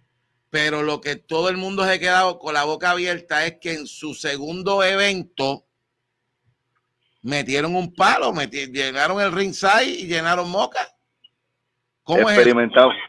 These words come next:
Speaker 2: experimentamos en este show con el ringside por la inquietud de los mismos fanáticos que querían estar más cerca de lo,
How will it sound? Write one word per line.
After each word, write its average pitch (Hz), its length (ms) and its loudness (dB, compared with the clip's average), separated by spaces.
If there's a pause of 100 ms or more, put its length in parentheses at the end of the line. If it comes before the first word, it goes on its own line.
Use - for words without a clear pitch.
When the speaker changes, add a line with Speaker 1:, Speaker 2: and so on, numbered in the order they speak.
(400)
Speaker 2:
experimentamos 131 800 6
en 175 80 6
este 170 200 4
show 170 240 8
con 165 140 4
el 165 100 8
ringside 160 640 6
por 139 260 2
la 131 200 4
inquietud 127 440 0
de 143 80 4
los 151 120 6
mismos 156 240 0
fanáticos 139 520 4
que 120 120 -6
querían 120 420 0
estar 131 180 -2
más 131 220 -4
cerca 131 720 4
de 123 200 2
lo, 117 420 2